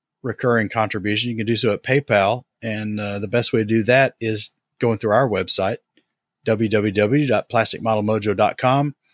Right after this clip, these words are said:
There's a heart icon in the upper right-hand corner of the screen. You can click that icon and it takes you right to our PayPal Me page, and you can, uh, contribute whatever you like.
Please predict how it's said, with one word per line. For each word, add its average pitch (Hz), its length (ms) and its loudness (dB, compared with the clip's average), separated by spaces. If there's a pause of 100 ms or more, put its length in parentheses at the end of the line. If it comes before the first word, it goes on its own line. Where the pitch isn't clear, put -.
There's 151 160 -4
a - 20 -2
heart 196 320 2
icon 143 480 2
in 104 100 -4
the 107 100 0
upper 139 200 0
right-hand 143 420 0
corner 147 220 2
of 135 60 2
the 127 80 -2
screen. 147 400 0 (300)
You 113 120 -10
can 110 60 -8
click 160 240 0
that 151 160 4
icon 151 560 2
and 120 80 -6
it - 40 -10
takes - 220 -8
you 120 80 -6
right 131 220 0
to - 80 -4
our 120 120 0
PayPal 131 460 -2
Me 127 320 -4 (120)
page, 156 460 2
and 120 220 -2
you 117 80 -2
can, 113 300 -2
uh, 113 300 -2 (340)
contribute 131 480 -2 (220)
whatever 151 280 4
you 160 100 4
like. 156 300 4